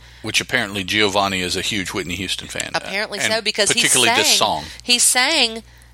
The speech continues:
Speaker 2: to Georgia throughout
Speaker 1: All
Speaker 2: all of practice.
Speaker 1: Yeah,
Speaker 2: She
Speaker 1: all
Speaker 2: took him to karaoke to try to get it out of his system because he would not stop singing the song.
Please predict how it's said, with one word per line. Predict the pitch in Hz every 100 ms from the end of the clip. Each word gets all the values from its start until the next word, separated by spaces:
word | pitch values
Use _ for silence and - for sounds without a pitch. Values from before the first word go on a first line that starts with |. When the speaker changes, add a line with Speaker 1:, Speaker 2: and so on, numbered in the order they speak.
| -
Speaker 2:
to | - 226 208
Georgia | 180 202 196 185 202 214
throughout | - - 233 220 202 190
Speaker 1:
All | - 214
Speaker 2:
all | 262
of | 285
practice. | - 240 196 - 165 165
Speaker 1:
Yeah, | 120 110 87
Speaker 2:
She | -
Speaker 1:
all | 113 -
Speaker 2:
took | 320 320
him | 262
to | 254
karaoke | 254 247 233 254 240
to | 185
try | - 202
to | 202
get | 214
it | 202
out | 196
of | 196 -
his | 196
system | - 214 - 175 170
because | 170 180 175
he | 190
would | 180
not | 185 190 -
stop | 196 -
singing | - 202 190 190
the | 185
song. | - 160 143 170